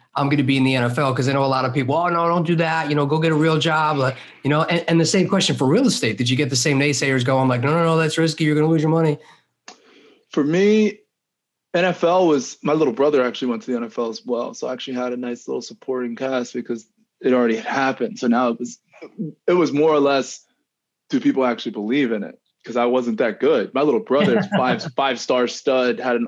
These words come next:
Speaker 2: scholarship to every college in the country, went to University of Virginia. He got drafted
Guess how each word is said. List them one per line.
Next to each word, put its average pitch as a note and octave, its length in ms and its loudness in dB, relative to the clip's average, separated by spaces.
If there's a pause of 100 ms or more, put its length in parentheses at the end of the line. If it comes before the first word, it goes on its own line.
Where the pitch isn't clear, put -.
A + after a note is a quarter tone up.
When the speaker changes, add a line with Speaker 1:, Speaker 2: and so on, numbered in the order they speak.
(140)
Speaker 2:
scholarship B2 560 -2
to B2 80 -4
every A#2+ 240 -2
college B2 340 -4
in A2 60 -6
the A2 80 -8
country, A#2+ 420 -4
went A2+ 200 -6
to A#2 80 -6
University A#2 440 -4
of G#2+ 60 -6
Virginia. A#2+ 600 -2 (300)
He C#3+ 100 -4
got A#2+ 200 0
drafted A#2 600 -2